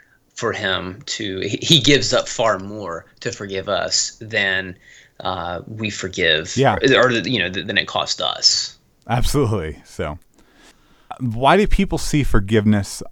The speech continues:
Speaker 2: often today as merely letting go of a grudge? And I would say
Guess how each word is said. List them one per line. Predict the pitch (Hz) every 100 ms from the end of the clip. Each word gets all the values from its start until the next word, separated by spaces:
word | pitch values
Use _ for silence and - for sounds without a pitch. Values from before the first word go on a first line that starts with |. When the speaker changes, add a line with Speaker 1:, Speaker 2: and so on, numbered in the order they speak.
| -
Speaker 2:
often | 104 107 - 104 92
today | 95 92 87
as | 90
merely | 92 98 98 95
letting | 87 92 95
go | 92 87
of | 87
a |
grudge? | 78 87 87
And | 98 95
I | - 131
would | 143 117
say | - 139 107